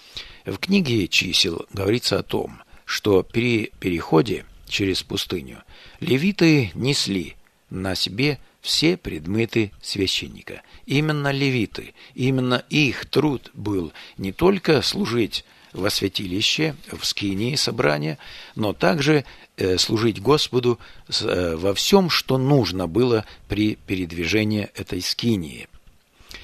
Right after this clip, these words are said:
Написано далее в тридцатой главе книги "Исход" в шестом стихе:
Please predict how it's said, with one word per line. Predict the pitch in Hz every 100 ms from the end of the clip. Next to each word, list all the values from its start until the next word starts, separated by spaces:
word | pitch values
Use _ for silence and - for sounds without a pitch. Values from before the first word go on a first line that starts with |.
| - - -
Написано | - - 202 151 120
далее | 90 107 85 76 67 - - -
в | -
тридцатой | 95 90 92 85 82 76
главе | 95 101 147 104
книги | - 87 80
"Исход" | 78 - 95
в | -
шестом | - - 92 87
стихе: | - 113 - -